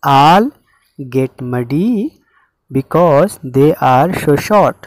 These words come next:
मतलब इसका मतलब क्या हो गया, तो penses बहुत गंदे हो गए हैं क्योंकि वो बहुत short हैं। ओके, अब यहाँ पे देखिए क्या देखते हैं, "What the,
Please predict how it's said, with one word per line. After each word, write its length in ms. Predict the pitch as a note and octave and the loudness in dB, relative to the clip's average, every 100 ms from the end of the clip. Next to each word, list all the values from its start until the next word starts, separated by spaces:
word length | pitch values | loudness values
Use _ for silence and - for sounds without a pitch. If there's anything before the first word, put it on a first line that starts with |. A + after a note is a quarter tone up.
| - | -12
मतलब 680 | C3 - D3+ F#3+ B3+ _ _ _ _ _ | -12 -10 -2 0 0 _ _ _ _ _
इसका 180 | - - | -10 -6
मतलब 260 | D3 D#3 D#3 | -6 -6 -4
क्या 120 | D#3+ | -4
हो 60 | D#3 | -2
गया, 240 | F3+ B3 - - - | -2 -4 -10 -20 -16
तो 60 | D3+ | -10
penses 760 | - C3+ C3 - F#3 A3 - - _ _ _ - | -4 -2 -2 -2 -2 -2 -8 -14 _ _ _ -20
बहुत 420 | D3+ C#3 C#3 E3 | -6 -4 -2 -2
गंदे 380 | C3+ A#2+ A#2 F3+ | -2 -4 -2 0
हो 200 | G#3 D3 | 2 2
गए 120 | C3+ | 0
हैं 200 | C3 C#3+ | -2 -4
क्योंकि 360 | - B2+ - C3 | -6 -10 -6 -6
वो 100 | B2+ | -4
बहुत 380 | C3+ C3+ A#3+ - _ _ | -4 -2 -2 -4 _ _
short 560 | - - C3 A#2+ A#2+ - | -14 -4 0 0 -2 -6
हैं। 200 | G#2 B2 - - - - - | -10 -12 -20 -20 -16 -16 -16
ओके, 220 | D3 A3 A#3+ _ _ _ _ _ _ _ _ _ _ _ _ _ _ _ _ _ _ _ _ - | -6 -4 -4 _ _ _ _ _ _ _ _ _ _ _ _ _ _ _ _ _ _ _ _ -12
अब 120 | D3 | -6
यहाँ 200 | D#3 D#3 | -4 -4
पे 120 | D#3+ | -6
देखिए 260 | C#3+ C#3+ D3+ | -6 -8 -8
क्या 160 | D3 | -8
देखते 260 | C#3+ C#3 D3+ | -8 -8 -6
हैं, 140 | E3 - - - - _ D3+ | -6 -8 -20 -20 -20 _ -8
"What 680 | D3 E3 F#3+ A#3 - F3 | 0 4 4 2 -4 -6
the, 120 | D#3+ | -2